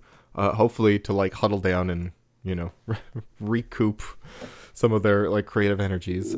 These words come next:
Um, next year we're getting one M C U movie, and it's Deadpool three, which is kinda, you know, only half an M C U movie now. It's being, like, folded in. I think that's extremely weird. We haven't had one M C U movie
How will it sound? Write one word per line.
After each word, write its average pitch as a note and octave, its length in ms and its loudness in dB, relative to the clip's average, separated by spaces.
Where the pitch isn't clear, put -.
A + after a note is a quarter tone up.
Um, F#2+ 440 2
next - 320 -2
year D3 240 4
we're G2+ 180 -2
getting G#2 240 -2
one G2 300 0
M G#2 200 -4
C F#2 140 -8
U G2 160 -4
movie, F2 400 -10
and G2 120 -2
it's - 140 -10
Deadpool A2+ 520 -2
three, G#2+ 300 0
which F2+ 180 -4
is F2+ 100 -8
kinda, A2+ 340 -8
you G#2+ 140 -4
know, F#2+ 200 -6
only G#2 240 -4
half G#2 320 -2
an F#2 80 -2
M F2+ 120 -4
C F2+ 140 -8
U F2+ 120 -4
movie F2+ 260 -4
now. F#2 400 0
It's F#2 120 -10
being, F#2+ 200 -6
like, F#2 160 -4
folded G2+ 360 -4
in. F#2+ 200 -2
I - 40 -10
think A2 140 0
that's F2+ 140 -6
extremely A2+ 720 2
weird. E2+ 520 -4
We G#2+ 100 0
haven't B2 160 2
had F2+ 240 -4
one G2 440 0
M G2+ 100 -2
C - 180 -8
U F#2 80 -2
movie F#2 400 -4